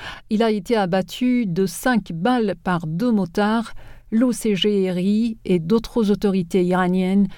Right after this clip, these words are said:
ont qualifié son assassinat d'acte de terrorisme. Le commandant du C G R I, le général de division Hossein Salami,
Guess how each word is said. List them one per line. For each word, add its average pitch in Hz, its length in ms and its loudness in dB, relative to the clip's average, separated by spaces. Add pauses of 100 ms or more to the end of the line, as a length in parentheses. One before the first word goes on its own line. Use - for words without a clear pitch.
(280)
ont 220 120 0
qualifié 202 560 0
son 202 200 0
assassinat 190 760 0
d'acte 208 380 -2
de 226 40 -4
terrorisme. 196 840 -2
Le 190 160 -2
commandant 196 460 -2
du 170 160 -4
C 208 240 -4
G 208 320 -2
R 190 60 -4
I, 233 180 -2
le 175 140 -4
général 190 500 -4
de 185 80 -4
division 185 840 -4
Hossein 202 380 -2
Salami, 185 640 0